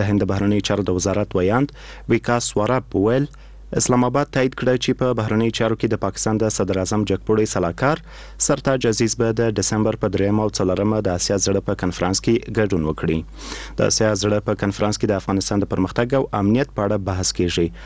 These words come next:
او یو شمیر هندي رسنۍ خبر ورکوي چې د افغانستان ولسمشر اشرف غني او د هند صدر اعظم نریندرا مودي به په دې غونډې، دې غونډې ته ویناوې وکړي.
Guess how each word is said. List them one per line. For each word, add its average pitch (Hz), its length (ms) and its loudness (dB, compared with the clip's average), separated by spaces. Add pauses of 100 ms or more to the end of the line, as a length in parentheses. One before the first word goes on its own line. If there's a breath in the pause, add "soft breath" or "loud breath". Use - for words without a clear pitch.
(120)
او 104 160 4
یو 98 140 2
شمیر 101 240 0
هندي 95 340 2
رسنۍ 117 400 0
خبر 113 240 0
ورکوي 117 300 2
چې 110 200 0
د 92 120 0
افغانستان 92 420 0
ولسمشر 117 640 2 (440 loud breath)
اشرف - 300 0
غني 131 220 4
او 131 40 4 (120)
د 104 100 0
هند 113 160 0
صدر 98 260 0
اعظم 107 320 2 (240)
نریندرا 104 540 2
مودي 120 240 2
به 110 100 0
په - 60 -4
دې 95 180 2
غونډې، 98 300 2 (320)
دې 101 160 2
غونډې 98 320 2
ته 113 60 2 (260)
ویناوې 104 480 0
وکړي. 80 300 0